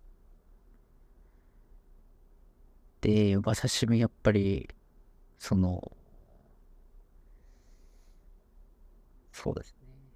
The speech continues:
そのドーナツ、<laughs> ドーナツ。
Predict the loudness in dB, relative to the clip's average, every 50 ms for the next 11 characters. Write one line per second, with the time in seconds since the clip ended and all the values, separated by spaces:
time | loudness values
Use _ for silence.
0 | -20 _ -20 -20 -20 -20 -20 _ -20 -20 _ _ -12 -6 -2 -2 0 0 2 2
1 | 4 4 4 4 4 2 0 -4 -8 -8 -8 -8 -10 -12 -18 -20 -20 -20 -20 -20
2 | -20 -20 _ _ _ -20 -20 -20 -16 _ -10 -8 -8 -8 -10 _ -20 _ _ _
3 | -20 -20 -20